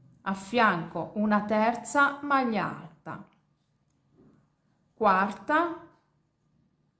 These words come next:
quinta, sesta, settima,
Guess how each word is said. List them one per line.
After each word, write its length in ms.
quinta, 880
sesta, 1000
settima, 1160